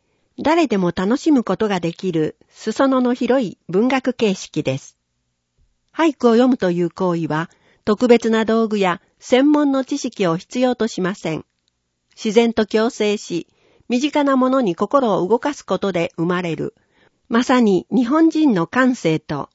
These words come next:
美意識を体現するものと言えるでしょう。季節の移ろいに心を寄せて、自然を身近に感じ取り、心の動きを感じながら俳句を読むという習慣は、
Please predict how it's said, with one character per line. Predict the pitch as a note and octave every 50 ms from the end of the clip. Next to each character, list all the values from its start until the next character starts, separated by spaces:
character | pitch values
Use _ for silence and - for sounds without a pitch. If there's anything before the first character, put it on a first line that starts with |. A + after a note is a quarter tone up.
| _ _ _ _ _ _ -
美 | F#3+ A#3+ C#4
意 | D4+
識 | - - A#3 - - G3+ G3+
を | F#3 F#3
体 | - - A3 A3 C4 C4+
現 | D4+ D4 D4 D4 D4
す | - D4+
る | C4+ B3+
も | G#3 G3+
の | G3+ G3 G3
と | - - F3 E3+ - - _ -
言 | F3 F3 F3+
え | F#3+
る | F3+ D#3
で | D3+ D3
し | D3 - - D3+
ょ | C3 - - _
う。 | _ _ _ _ _ _ _ _ _ _ _ _ _ _ _ _ _ _ _ _ _ _ _ _ _ _ _ _
季 | - D#4 D4+
節 | E4 D4 C4+ - B3
の | A#3 G#3+ G3 G3
移 | G3 - - B3
ろ | B3 B3 A#3+
い | A#3 A3+
に | A3 A3 G#3
心 | - A#3 A3+ - D4 C#4+ C#4+ C4
を | A3+ F3
寄 | E3 F3+
せ | - - G3 G3
て、 | _ - F#3 F3+ - _ _ _ _ _
自 | - - A3+ G#3
然 | A3+ B3 A#3+ A#3 A3+
を | A3 A3
身 | G#3+ A3 A3+
近 | C4+ B3+ - C4+
に | C4 B3+ B3
感 | - A#3 A3+ A#3
じ | A3+ A3+ A3
取 | - G3 F#3+ F3 D#3
り、 | - _ _ _ _ _ _ -
心 | - - - B3+ B3 A#3+ A#3+
の | A#3+ A3+ A3 A3+
動 | G#3+ A3 B3 B3
き | - A#3+ G#3+
を | F3+
感 | - - F#3+ F#3 G3
じ | G3 G#3 G3+
な | G3 F#3+
が | F3+ E3+ D#3+
ら | D#3 E3 F#3+ _ _ _ _ _ -
俳 | - C4 B3 A3+
句 | - - G3+ G3
を | G3
読 | G3 G#3+ A3+
む | G#3+ G3+ -
と | - F3+ F3+
い | F3 E3+
う | E3 E3+
習 | F3 - G#3+ A3
慣 | A3+ - A3+ G3+ G3 F#3+ F3+
は、 | E3+ E3 D#3 -